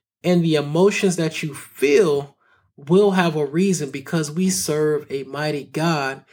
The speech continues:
who is in control. So when we understand who is in control,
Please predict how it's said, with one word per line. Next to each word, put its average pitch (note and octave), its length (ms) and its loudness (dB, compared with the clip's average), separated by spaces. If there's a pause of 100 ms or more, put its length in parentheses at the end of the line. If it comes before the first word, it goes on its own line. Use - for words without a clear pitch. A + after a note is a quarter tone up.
(260)
who A3 260 4
is C#3+ 120 -4
in B2 140 -8
control. D#3+ 640 -2 (320)
So - 220 -4
when E3 240 0
we E3 260 -2
understand F#3+ 1000 0 (160)
who G3+ 200 4
is D#3+ 140 0
in D3+ 160 -2
control, D3 800 -2